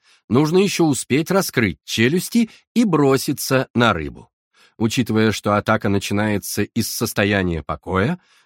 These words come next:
змея должна набрать определенную скорость. Как человеку нужно замахнуться, прежде чем ударить. Ситуация напоминает боксерский клинч. Чем ближе рыба к голове хищника,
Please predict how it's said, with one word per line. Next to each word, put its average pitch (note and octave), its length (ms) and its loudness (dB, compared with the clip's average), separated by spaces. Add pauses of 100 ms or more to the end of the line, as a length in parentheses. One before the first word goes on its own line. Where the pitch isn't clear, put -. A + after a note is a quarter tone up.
змея A#2+ 400 0
должна F3+ 340 0
набрать D#3 560 0
определенную D3 800 2
скорость. - 560 -4 (400)
Как B2 180 0
человеку A#2+ 540 0
нужно G2+ 300 2
замахнуться, B2+ 760 -2 (300)
прежде C3 440 2
чем G2+ 400 0
ударить. D#2+ 640 -8 (640)
Ситуация G3 600 -2
напоминает E3+ 560 2
боксерский F3+ 680 -2
клинч. F2+ 560 -6 (300)
Чем B2+ 280 2
ближе A2+ 380 2
рыба G2+ 500 0
к - 120 -12
голове A2+ 460 2
хищника, G#3+ 640 -2